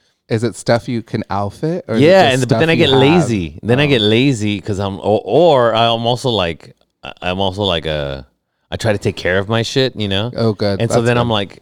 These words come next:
Speaker 2: I'm like, "I don't wanna wear it to that. Like, I'm gonna fucking eat tacos. I'm probably gonna get fucking salsa on it." Like, you know what I mean? So then I'll just end up wearing something that I'm like, "Fuck." I'm like,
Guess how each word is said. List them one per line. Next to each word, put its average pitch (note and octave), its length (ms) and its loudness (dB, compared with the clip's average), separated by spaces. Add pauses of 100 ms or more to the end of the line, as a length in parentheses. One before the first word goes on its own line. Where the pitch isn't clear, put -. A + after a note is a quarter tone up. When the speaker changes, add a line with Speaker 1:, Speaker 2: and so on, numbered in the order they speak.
Speaker 2:
I'm G#2 100 -4
like, F#2+ 200 -6
"I - 180 -8
don't C3 80 -8
wanna G2+ 140 -8
wear F2 140 -8
it - 80 -16
to E2 100 -14
that. F#2 340 -12
Like, E2+ 140 -14
I'm F2 80 -10
gonna F2+ 200 -8 (100)
fucking - 260 -14
eat G2 140 -14
tacos. E2+ 440 -10
I'm D2 60 -16
probably F2 240 -8
gonna E2+ 100 -8
get D2+ 220 -12
fucking E2 240 -12
salsa F#2 260 -6
on D#2 220 -8
it." D2+ 180 -12
Like, G2 160 -2
you A#2 80 2
know C3 120 4
what B2 100 4
I A#2+ 40 4
mean? C3+ 240 2
So A2 120 -4
then G#2+ 120 0
I'll A2 100 0
just G2+ 120 -6
end G#2+ 160 -2
up G2 60 -4
wearing G#2 300 2
something F#2+ 360 -6
that F#2+ 100 -2
I'm F#2 120 -4
like, F2 160 -4
"Fuck." E2+ 400 -6
I'm E2 80 -14
like, E2+ 260 -12